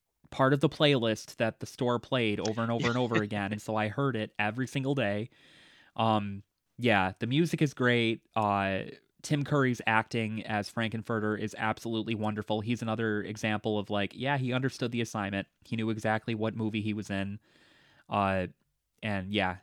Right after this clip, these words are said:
Speaker 1: just a brilliant performance. I think that it's definitely one of those performances that I think Tim Curry's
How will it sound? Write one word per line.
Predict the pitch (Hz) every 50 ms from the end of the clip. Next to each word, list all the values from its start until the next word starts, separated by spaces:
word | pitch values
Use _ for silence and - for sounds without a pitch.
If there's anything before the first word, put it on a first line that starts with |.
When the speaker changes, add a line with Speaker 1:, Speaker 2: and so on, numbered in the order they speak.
| _
Speaker 1:
just | - - 107 - - - 110
a | 98 92 92 92 90 101 - _ _ _ _ _ _ _ -
brilliant | 123 123 117 120 113 107 92
performance. | - 110 - - 107 104 98 95 95 95 - -
I | 101 104
think | 101 - 117 110 101 - -
that | 113 107 104 98 - _ _ _ - - _ _ _ _ _ _ -
it's | 127 120 -
definitely | - 160 147 - 175 156 117 139 143 139 131 127 123 110 - _ _ -
one | 127 123 135 139 143
of | 151 139
those | 139 139 135 127
performances | - - 131 - - 127 123 120 120 113 - - 123 117 110 - -
that | 120 110
I | 110 110
think | - 117 117 110
Tim | - - 117 113
Curry's | - - 117 113 113 113 107 -